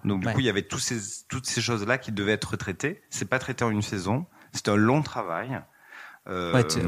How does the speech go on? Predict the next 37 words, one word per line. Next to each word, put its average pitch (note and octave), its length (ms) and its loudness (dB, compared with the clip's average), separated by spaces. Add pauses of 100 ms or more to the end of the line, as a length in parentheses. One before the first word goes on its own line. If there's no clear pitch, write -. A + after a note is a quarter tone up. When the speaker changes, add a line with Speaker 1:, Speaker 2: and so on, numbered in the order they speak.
(160)
Speaker 2:
là A#2+ 120 4
aujourd'hui, A#2 200 4
tu A#2 120 -4
post-rationalises, A#2 760 4
Speaker 1:
Voilà, A2 260 6
Speaker 2:
euh, G2+ 40 0
et G#2 60 -2
ça, G#2+ 160 0
ça, A2 60 0
ça A#2 100 2
Speaker 1:
exactement. B2 300 6
Speaker 2:
paraît A2+ 120 6
très B2+ 160 2
clair B2+ 180 2
et A2+ 60 2
très C3 120 2
simple, C3+ 280 2
mais A2 80 2
c'est A2 160 0
un, G#2+ 220 0
c'est - 100 -4
un G#2 80 0
travail A2+ 320 2
quotidien. A#2 560 2
Et G#2 80 0
Speaker 1:
Exactement, A2+ 480 4
et G#2+ 60 4
de G#2 100 8
Speaker 2:
Ok. A2 60 8
Speaker 1:
suivi, A2+ 560 2
et A2 100 -2
que - 140 0
tout - 400 0
le D3+ 120 6
monde G2 440 6
dans G#2 160 4
l'organisation G2+ 880 2